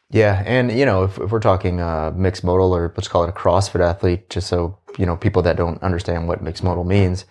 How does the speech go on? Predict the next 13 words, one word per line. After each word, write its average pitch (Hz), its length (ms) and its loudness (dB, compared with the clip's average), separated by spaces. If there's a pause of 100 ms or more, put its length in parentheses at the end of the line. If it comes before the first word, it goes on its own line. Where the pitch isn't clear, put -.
(140)
if - 300 -8
it's 123 100 2
a 92 80 2
CrossFit 95 460 2
athlete, 87 540 0
you 101 80 -4
know, 87 120 -2
they're 98 140 0
doing 101 240 0
a 82 60 -6
couple 85 520 -2 (160)
sustainable, 87 920 -2
highly, 92 640 2